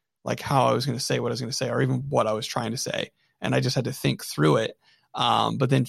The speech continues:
just feeling completely unproductive because there were no words left on the, there were no words on the screen that I had, you know,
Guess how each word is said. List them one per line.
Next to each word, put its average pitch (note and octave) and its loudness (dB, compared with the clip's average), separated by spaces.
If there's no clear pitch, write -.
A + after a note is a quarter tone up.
just - 0
feeling C#3+ 6
completely C#3 0
unproductive A#2+ 0
because A#2 -6
there A#2 -4
were A#2 -4
no A2+ -4
words A2+ -2
left - -8
on - -8
the, - -6
there B2+ -2
were B2 2
no C3 2
words A#2+ 0
on A2+ -4
the A#2 -6
screen A2+ -6
that - -8
I - -8
had, A2 -8
you A#2+ -8
know, G#2 -8